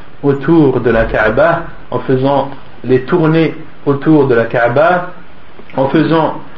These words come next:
as-sa'yu bayna as-Safa wal Marwa, en faisant les allées et venues entre le mont As-Safa et le mont Al-Marwa, et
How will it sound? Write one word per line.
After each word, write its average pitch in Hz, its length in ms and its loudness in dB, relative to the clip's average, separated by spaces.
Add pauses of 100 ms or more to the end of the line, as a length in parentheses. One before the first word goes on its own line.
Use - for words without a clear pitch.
(240)
as-sa'yu 143 840 2
bayna 131 320 2
as-Safa 127 380 -2
wal 117 160 2
Marwa, 120 560 2
en 120 100 -2
faisant 135 320 2
les 131 260 2
allées 147 380 2 (540)
et 131 120 4
venues 143 500 2 (460)
entre 147 600 0 (240)
le 131 240 2
mont 139 320 2
As-Safa 135 800 0
et 127 80 4
le 123 160 4
mont 151 320 2 (440)
Al-Marwa, 135 800 4 (460)
et 175 380 2